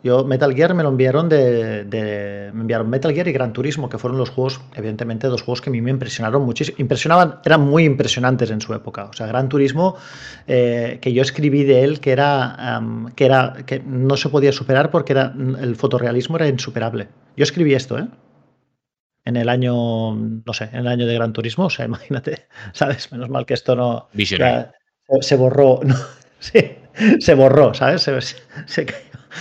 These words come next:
Speaker 1: Para que nadie me lo pueda echar en cara en la era de Twitter.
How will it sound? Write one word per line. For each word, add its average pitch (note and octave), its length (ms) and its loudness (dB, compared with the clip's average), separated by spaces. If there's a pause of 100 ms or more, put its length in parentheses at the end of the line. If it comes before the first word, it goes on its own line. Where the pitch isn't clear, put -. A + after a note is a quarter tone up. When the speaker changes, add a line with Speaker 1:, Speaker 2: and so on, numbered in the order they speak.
(160)
Speaker 1:
Para B2+ 180 2
que B2+ 80 -2
nadie C#3+ 200 4
me D3 80 2
lo C3+ 100 2
pueda B2+ 160 2
echar C3 180 -4
en A2 120 -10
cara B2+ 220 -4
en A#2 80 -6
la A2+ 120 -6
era A2+ 140 -6
de A2 60 -6
Twitter. A#2 340 -8